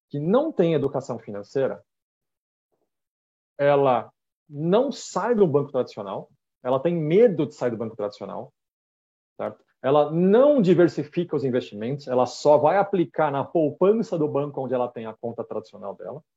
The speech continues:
Então, pra um banco digital, pra uma fintech,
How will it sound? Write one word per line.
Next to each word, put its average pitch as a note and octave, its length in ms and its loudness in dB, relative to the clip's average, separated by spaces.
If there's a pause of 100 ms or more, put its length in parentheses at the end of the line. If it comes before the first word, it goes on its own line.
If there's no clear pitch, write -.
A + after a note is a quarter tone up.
(1300)
Então, F#3+ 380 -4
pra A#3+ 220 -8
um E4+ 120 -4
banco D#3 460 4
digital, B2+ 640 -2
pra C#3 140 -8
uma C#3 180 -8
fintech, A#2+ 720 -10